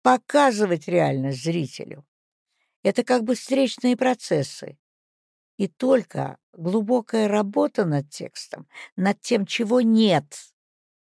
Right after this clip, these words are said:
развивает в человеке способность хорошо говорить, глубоко думать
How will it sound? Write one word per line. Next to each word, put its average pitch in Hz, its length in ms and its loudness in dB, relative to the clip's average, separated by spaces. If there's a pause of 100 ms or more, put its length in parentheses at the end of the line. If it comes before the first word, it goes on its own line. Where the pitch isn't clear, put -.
(120)
развивает 226 680 4
в - 60 -18
человеке 160 500 0
способность 175 960 -2 (440)
хорошо 190 420 0
говорить, 170 680 -2 (960)
глубоко 175 540 2
думать 190 680 0